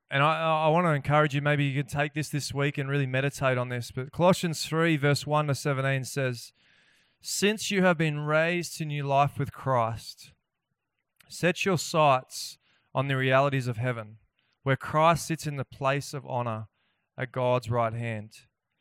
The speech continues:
Think about the things of heaven, not the things of earth. For you died to this life, and your real life is hidden with Christ in God.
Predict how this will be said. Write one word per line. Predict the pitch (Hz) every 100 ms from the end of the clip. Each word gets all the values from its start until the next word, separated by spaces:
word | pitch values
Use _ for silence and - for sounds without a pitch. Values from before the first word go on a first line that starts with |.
| _ _
Think | - 185 202
about | 190 190 170
the | 160
things | - 175 170 156
of | 143
heaven, | 120 143 135 110 98 _ _ _ _ _
not | 156 190
the | 175
things | - 160 131
of | 120
earth. | 110 95 - - _ _ _ _ _ _ _ _ _
For | 151
you | 180
died | 196 170 190 208 202
to | 185
this | 175 156 -
life, | 170 170 160
and | 160
your | 156 165
real | 160 180 214
life | 202 170 165
is | 160 139
hidden | 175 175 156
with | 143
Christ | - 160 156 139 -
in | 131
God. | 131 135 113 101